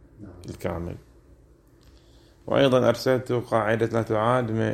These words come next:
Speaker 2: للشيخ الأستاذ المكارم من كتابه قواعد الفقهية أيضًا لملاحظته.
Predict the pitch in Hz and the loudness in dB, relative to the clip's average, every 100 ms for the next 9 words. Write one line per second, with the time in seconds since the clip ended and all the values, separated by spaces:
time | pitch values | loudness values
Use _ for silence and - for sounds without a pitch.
0 | - 95 101 98 - 107 101 101 98 - | -4 -2 -2 -2 -2 -2 0 -4 -4 0
1 | 107 101 98 98 107 107 98 98 98 - | 0 0 -2 -2 -2 -2 -2 -4 -8 -16
2 | - 101 95 98 101 101 98 101 101 92 | -14 -10 -8 -6 -2 0 0 0 0 -2
3 | 95 98 95 98 - 90 98 98 90 87 | 0 2 2 0 -4 -10 -4 -2 0 -2
4 | 90 90 90 - - - - - - - | -4 -6 -8 -12 -20 -20 -20 -20 -20 -20
5 | - - - 98 92 92 92 92 90 90 | -20 -20 -8 -2 -2 -2 -2 -4 -4 -6